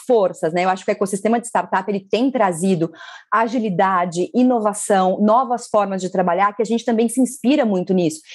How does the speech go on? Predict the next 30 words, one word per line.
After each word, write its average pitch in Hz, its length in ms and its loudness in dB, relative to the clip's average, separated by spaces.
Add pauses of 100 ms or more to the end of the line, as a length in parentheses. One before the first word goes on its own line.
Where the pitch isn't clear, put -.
(120)
Então, 196 160 2
a 196 80 0
gente 226 240 0
aqui 254 160 0
nos 220 220 0
nossos 226 400 0
times, 190 340 0
nas 185 200 -2
nossas 226 320 0
estruturas, 208 600 0 (300)
por 285 160 2
tar-, 269 280 -2 (100)
por 269 120 2
estarmos 311 560 0
tão 233 200 0
próximos 214 480 0
do 185 60 2
ecossistema, 185 640 0
dessas 190 420 -2
startups, 190 560 0 (260)
a 233 60 2
gente 277 180 0
também 254 260 0
traz 262 340 -2
pra 247 160 0
gente 214 340 -2
mindsets 214 680 0
de 220 160 2
agile 214 400 2
work, 196 580 2